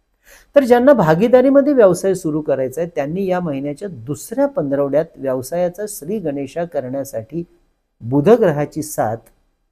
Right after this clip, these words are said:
कुंडलीच्या सातव्या घरातून उत्तम मिळणार आहे. समाजातील पतप्रतिष्ठा किंवा प्रतिष्ठित आणि उच्च वर्गाबरोबर नवीन संबंध जुळून यायची संधी याच दुसऱ्या पंधरवड्यात आहे, तेव्हा या संधीवर लक्ष ठेवा व संबंध प्रस्थापित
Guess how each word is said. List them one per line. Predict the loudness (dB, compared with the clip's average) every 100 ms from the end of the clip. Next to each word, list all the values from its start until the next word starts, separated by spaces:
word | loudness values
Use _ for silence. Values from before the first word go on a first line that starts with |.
| _
कुंडलीच्या | -6 -2 0 -2 -4 -10
सातव्या | -4 -4 -4 0 0
घरातून | 0 -4 -6 -12 -10 -12
उत्तम | -12 _ -4 -2
मिळणार | -4 -6 -10
आहे. | -14 -20 _ _ _ _ -20 _ 0
समाजातील | 4 6 6 4 -2
पतप्रतिष्ठा | 0 0 0 -2 -2 -2 -4 -4 -4 -6 _ -2
किंवा | -2
प्रतिष्ठित | 0 -4 -4 -6 -4 -8 -4
आणि | -4
उच्च | -2 -4 -2 2
वर्गाबरोबर | 4 4 6 4 4 2 2
नवीन | 0 0 -2
संबंध | -4 -6 -6 -6
जुळून | -6 -4 -4 -2
यायची | -2 -4 -8
संधी | -12 -10 -8 -6 -4
याच | -4 -4
दुसऱ्या | -8 -2 -2
पंधरवड्यात | -2 -6 -4 -2 -4
आहे, | -6 -8 -10
तेव्हा | -14 _ -4 -2
या | 0
संधीवर | -4 -6 -6 -6
लक्ष | -8 -12 -16
ठेवा | -20 -20 -20 _ _ _ -2
व | 0
संबंध | 2 0 2 2 0
प्रस्थापित | 0 -2 -2 -6 -6